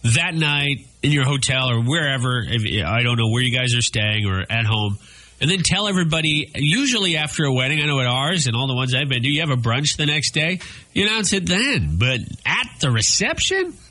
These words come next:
I just, I just, I don't feel like that's your day it, to propose. I don't know. Maybe I'm way off. Obviously, Carrie disagrees because of TikTok.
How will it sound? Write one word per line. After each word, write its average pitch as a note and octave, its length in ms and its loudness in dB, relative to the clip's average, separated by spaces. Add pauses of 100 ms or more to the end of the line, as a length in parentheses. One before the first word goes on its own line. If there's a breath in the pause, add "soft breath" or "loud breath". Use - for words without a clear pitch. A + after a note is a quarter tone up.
(160)
I C4+ 120 2
just, C#4 200 0
I E3+ 60 2
just, E3+ 220 0
I E3+ 60 0
don't F#3+ 120 0
feel F3+ 180 0
like E3 160 0
that's D3+ 260 0
your D3+ 320 2
day C3 720 0 (220 loud breath)
it, C#3+ 320 0
to E3 120 2
propose. D3+ 800 0
I E3 180 0
don't B3 160 0
know. A#3+ 440 0
Maybe G#3 220 0
I'm F3+ 100 2
way D3 260 2
off. C#3+ 360 -2
Obviously, D3+ 380 0
Carrie E3 300 0
disagrees C3+ 500 0
because C3 300 0
of F#2+ 140 0
TikTok. F3 640 0